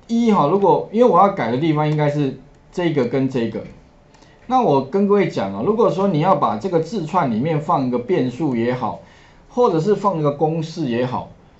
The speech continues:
哦，记得哦，一定要先切成两个字串，中间串在一起。那串的方式哦，记得哦，一，请你把这个 B 选起来，双引号两个，移到中间，再加一，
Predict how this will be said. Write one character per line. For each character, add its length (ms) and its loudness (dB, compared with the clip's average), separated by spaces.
哦， 260 0
记 200 -2
得 160 0
哦， 260 0
一 80 -4
定 80 0
要 160 2
先 240 -2
切 260 -4
成 240 -2
两 220 -2
个 80 -6
字 220 -6
串， 220 -4
中 140 -2
间 200 0
串 260 -4
在 160 -2
一 100 -4
起。 220 -16
那 80 -2
串 240 0
的 80 2
方 240 2
式 220 -4
哦， 260 0
记 140 -8
得 100 0
哦， 300 -2
一， 400 0
请 180 0
你 120 4
把 420 0
这 160 -2
个 80 2
B 340 -4
选 260 -2
起 200 -6
来， 280 -8
双 220 0
引 100 0
号 120 2
两 240 -2
个， 160 -10
移 160 -2
到 160 2
中 260 0
间， 400 -2
再 200 0
加 420 0
一， 220 -2